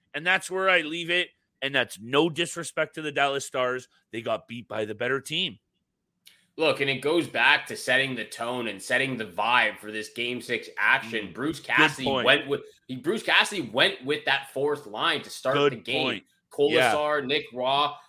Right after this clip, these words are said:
Speaker 2: uh, a-, a-, and Carrier as well, who just all four, all three of them had a fantastic game.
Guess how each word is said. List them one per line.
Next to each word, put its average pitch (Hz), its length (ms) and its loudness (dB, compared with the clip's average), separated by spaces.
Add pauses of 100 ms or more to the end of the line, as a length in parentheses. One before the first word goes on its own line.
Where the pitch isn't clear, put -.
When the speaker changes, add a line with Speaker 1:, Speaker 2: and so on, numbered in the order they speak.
Speaker 2:
uh, 120 280 4
a-, 131 40 0
a-, 131 360 -2
and 127 160 -2
Carrier 139 600 0
as 107 160 -12
well, 131 280 0
who 110 140 -10
just 110 160 -12
all 156 340 -4
four, 135 240 -4
all 127 280 -2
three 127 180 -6
of 135 80 -6
them 104 200 -8
had 110 140 -6
a 107 60 -6
fantastic 113 800 -6
game. 120 320 -4